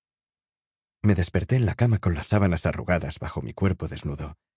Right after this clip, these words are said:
y al abrir los ojos, eché de menos que allí estuviesen los de Miranda, observándome intensamente,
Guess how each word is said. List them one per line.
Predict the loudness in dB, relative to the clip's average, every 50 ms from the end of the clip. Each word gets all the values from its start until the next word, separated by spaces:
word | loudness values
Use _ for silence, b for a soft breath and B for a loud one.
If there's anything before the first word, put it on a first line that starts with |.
| _ _ _ _ _ _ _ 2
y | 2 4
al | 4 4
abrir | 2 2 0 2 2
los | 0 0 4 2
ojos, | 2 2 2 -2 -10 -12 -12 -16 _ _ _ _ _ _ _ _ _ -8
eché | -6 -4 -2 0 2
de | 2 2
menos | 2 2 0 0 0 -2 -4 -4
que | -2 -2 -2
allí | -2 0 0 0 0 0 -4 _ _ -10
estuviesen | -10 -8 -6 -6 -4 0 0 0 0 0 -2 -4 -6
los | -8 -6 -6
de | -6
Miranda, | -4 -2 -2 -2 -2 -2 -2 -6 -8 -8 _ _ _ _ _ _ _ _ -8
observándome | -8 -4 -4 -4 -2 2 4 4 4 4 4 2 0
intensamente, | -4 -2 0 2 2 2 0 -2 -4 -2 -2 -4 -4 -6 -8 -8 -8